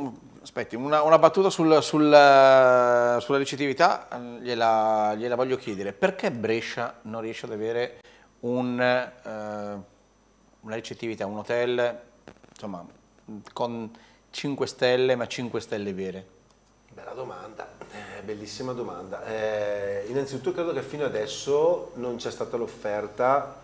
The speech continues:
Speaker 2: perché si riteneva ci fosse poca domanda. Peccato che il mercato turistico lavora al contrario, è l'offerta che guida la domanda, non la domanda che guida l'offerta. Perché io se voglio scegliere cosa, dove andare, mi aspetto di trovare un catalogo e di dire: "Cosa mi offre il mondo, cosa mi offre Brescia?"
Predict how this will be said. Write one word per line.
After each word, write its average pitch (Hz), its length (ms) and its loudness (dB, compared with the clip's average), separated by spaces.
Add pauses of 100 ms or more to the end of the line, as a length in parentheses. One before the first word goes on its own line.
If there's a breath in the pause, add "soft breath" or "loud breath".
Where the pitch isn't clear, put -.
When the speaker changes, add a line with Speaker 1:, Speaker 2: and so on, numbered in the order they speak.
Speaker 2:
perché 117 240 -8
si - 160 -10
riteneva 110 340 -6
ci - 120 -12
fosse - 280 -12
poca 98 220 -8
domanda. 87 440 -12 (720 soft breath)
Peccato 131 320 -6
che 143 100 -4
il 170 40 -4
mercato 120 340 -4
turistico 120 460 -8
lavora 117 240 -2
al 107 80 -4
contrario, 98 640 -6
è 107 100 -12
l'offerta 107 480 -8
che 107 100 -10
guida 95 220 -10
la 92 80 -8
domanda, 92 380 -10
non 95 160 -10
la 104 60 -2
domanda 98 380 -6
che 95 100 -12
guida 92 200 -10
l'offerta. - 560 -16 (320 soft breath)
Perché - 220 -14
io 117 160 -2
se 127 160 -4
voglio 110 180 -6
scegliere 113 500 -6
cosa, 107 300 -4 (120)
dove 117 220 -2
andare, 117 920 -2
mi 120 100 -6
aspetto 117 360 -6
di 120 60 -10
trovare 110 220 -2
un 110 80 -6
catalogo 110 640 -4
e 123 80 0
di 107 100 -8
dire: 98 280 -10
"Cosa 147 240 0
mi 147 120 -4
offre 113 340 -2
il 113 80 -4
mondo, 110 380 -6
cosa 127 180 -6
mi 143 120 -4
offre 110 240 -4
Brescia?" 101 760 -6